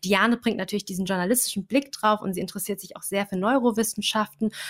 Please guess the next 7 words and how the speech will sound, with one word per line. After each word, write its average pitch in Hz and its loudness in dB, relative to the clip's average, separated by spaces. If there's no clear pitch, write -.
Und - -2
ich 208 0
habe 220 0
nochmal 196 2
diesen 180 -4
psychologisch-psychotherapeutischen 175 -2
Blick. 131 -18